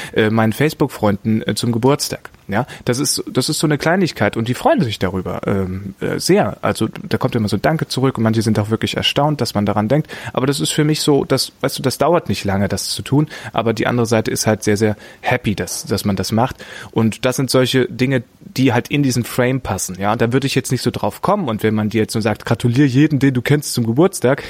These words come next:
<laughs> dann ist das jetzt nichts, wo du sagst, oh, das ist vielleicht für viele eine Last oder denen geht es damit nicht so besonders gut, ähm, weil sie sagen, oh, ich hab's vergessen, ähm, oder, oder was weiß ich, äh, ich hab falsch gratuliert oder ich hab Angst, wie, wie der dann reagiert oder was auch immer, sondern bei mir passt das, weil's halt ins,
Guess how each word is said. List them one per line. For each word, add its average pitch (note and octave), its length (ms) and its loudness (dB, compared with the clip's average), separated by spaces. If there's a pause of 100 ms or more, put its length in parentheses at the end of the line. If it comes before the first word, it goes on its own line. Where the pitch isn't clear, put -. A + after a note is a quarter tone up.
(220)
<laughs> F3+ 200 -10
dann B2+ 140 2
ist - 180 -2
das C#3 140 2
jetzt C3 180 0
nichts, C#3 240 0
wo B2+ 60 2
du A#2+ 80 2
sagst, B2 260 2
oh, A#2+ 120 2
das A#2+ 160 0
ist B2 100 -4
vielleicht A#2+ 240 0
für - 100 -10
viele A#2 220 2
eine A2 160 0
Last C#3+ 360 0
oder G#2+ 140 0
denen G#2+ 180 0
geht A2+ 160 0
es - 120 -2
damit A2 260 0
nicht A2 140 -2
so G#2+ 80 -4
besonders A2 360 -2
gut, F3+ 200 2 (400)
ähm, A#2 260 -2
weil A#2 220 0
sie A2 80 -4
sagen, A2+ 200 0
oh, A#2+ 60 0
ich A2 80 0
hab's B2+ 140 -2
vergessen, A#2+ 520 0 (380)
ähm, A2+ 300 0 (480)
oder, A2+ 320 2
oder A2+ 240 0
was A2 140 -2
weiß - 120 -2
ich, - 320 -4
äh, G#2+ 360 2
ich A#2 120 -2
hab G#2+ 120 -2
falsch D3+ 260 2
gratuliert B2 420 2
oder A2+ 80 4
ich A2+ 100 0
hab - 140 -2
Angst, C3+ 300 -4
wie, A#2+ 240 2
wie A2+ 60 0
der A2+ 100 2
dann A2 160 2
reagiert A2 500 0
oder G#2 140 0
was A2 180 -2
auch D3 60 0
immer, D3+ 180 2
sondern B2+ 220 2
bei B2 140 0
mir D#3 240 6
passt - 320 -4
das, G2 180 -6
weil's G#2+ 180 2
halt A2+ 140 2
ins, A#2+ 240 -2